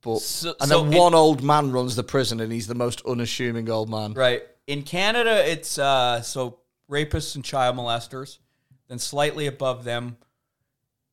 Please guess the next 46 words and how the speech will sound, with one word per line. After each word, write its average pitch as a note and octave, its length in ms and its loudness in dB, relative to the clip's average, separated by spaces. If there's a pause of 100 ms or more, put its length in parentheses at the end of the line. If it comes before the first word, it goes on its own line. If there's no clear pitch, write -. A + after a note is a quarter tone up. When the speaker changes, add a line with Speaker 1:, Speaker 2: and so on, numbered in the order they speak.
(120)
Speaker 2:
okay, D#3 260 -2
s-, - 220 -12
uh, A2 840 -6 (220)
rapists E3+ 360 -6
and D#3+ 100 -10
child D3+ 280 0
molesters, C#3 760 -8
p-, - 240 -20
informants, C#3+ 840 -10 (1000)
Speaker 1:
Oh, D#3+ 140 8
inf-, E3+ 80 4
Speaker 2:
ex-cops, C#3 600 0 (120)
Speaker 1:
oh. D3 120 6
Speaker 2:
ex-, - 140 -2
uh, C3 220 -6
things C#3 280 -6
like B2 240 -2
that. A#2+ 220 -2
They're C3 200 2
all C3+ 200 8
kind C3 280 -6
of A2+ 140 -12 (280)
Speaker 1:
Yeah, D3 260 6
yeah, C3 140 6
Speaker 2:
down C3 180 4
Speaker 1:
yeah. C3 60 0
Speaker 2:
at - 80 -6
the A#2 40 -10
bottom. A2+ 440 -2 (240)
Slightly D#3 460 0
above C#3 300 -2
them C3 180 -4
is A#2 100 -12
domestic A#2 460 -12
violence A#2 400 -8
or A2+ 60 -16
killing G#2 360 -14
women B2 360 -12
Speaker 1:
Oh, F3+ 280 6
Speaker 2:
or F3 60 6
Speaker 1:
right, C#3+ 180 4
Speaker 2:
kids. C3+ 100 -2
Speaker 1:
okay, A#2+ 380 0
okay. A2 200 -4
Speaker 2:
And C3+ 80 -2
then C3+ 320 2